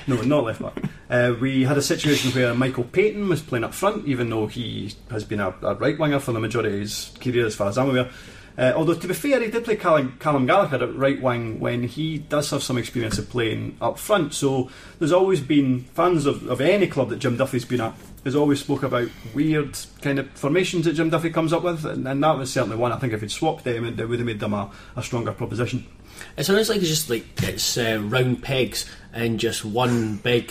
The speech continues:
Speaker 2: massive square hole. <laughs>
Speaker 1: I, I'm, I mean, uh,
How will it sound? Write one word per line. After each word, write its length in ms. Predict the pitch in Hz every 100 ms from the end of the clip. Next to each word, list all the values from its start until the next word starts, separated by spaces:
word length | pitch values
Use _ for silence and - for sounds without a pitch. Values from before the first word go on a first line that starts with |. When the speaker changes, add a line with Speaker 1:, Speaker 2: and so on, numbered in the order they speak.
| - -
Speaker 2:
massive 440 | 117 117 - 113
square 440 | - - - 123 117
hole. 260 | 143 123
<laughs> 60 | - - 285 - - - - - - - - - - - - - - 123 - - 254 - 151
Speaker 1:
I, 60 |
I'm, 320 | 180 190 196 - - - - - - - -
I 60 | 214
mean, 100 | 220
uh, 180 | 170